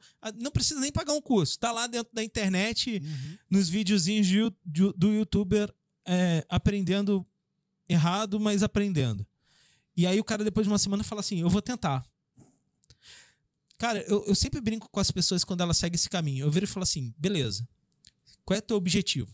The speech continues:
Speaker 1: "Ganhar dinheiro no mercado." "Quanto?" "Ao ponto de comprar uma Lamborghini." É sempre assim, irmão. <laughs> Porra, é sempre assim, velho.
Speaker 2: A gente tava
Speaker 1: É,
Speaker 2: conversando
Speaker 1: é uma
Speaker 2: sobre isso.
Speaker 1: sacanagem.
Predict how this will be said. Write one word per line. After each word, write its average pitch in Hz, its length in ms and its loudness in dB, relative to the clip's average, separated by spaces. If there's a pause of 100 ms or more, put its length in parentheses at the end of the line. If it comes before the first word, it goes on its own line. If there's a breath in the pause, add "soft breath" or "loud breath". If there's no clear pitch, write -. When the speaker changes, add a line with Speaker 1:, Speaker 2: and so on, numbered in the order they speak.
(240)
Speaker 1:
"Ganhar 175 340 -2
dinheiro 160 380 4
no 151 80 -2
mercado." 120 460 0
"Quanto?" 196 420 2
"Ao 165 100 2
ponto 190 240 -2
de - 100 -6
comprar 180 260 0
uma 180 120 0
Lamborghini." 156 680 2 (880)
É 175 80 -2
sempre - 300 -2
assim, 123 260 -2
irmão. 127 200 -8
<laughs> - 1120 -10
Porra, 180 300 4
é - 100 -6
sempre - 300 -4
assim, 147 300 -2
velho. 107 220 0
Speaker 2:
A - 320 -12
gente 180 180 -4
tava 196 180 0
Speaker 1:
É, 208 40 -4
Speaker 2:
conversando 202 460 -2
Speaker 1:
é - 20 2
uma 277 120 2
Speaker 2:
sobre - 180 2
isso. - 80 -6
Speaker 1:
sacanagem. 233 320 2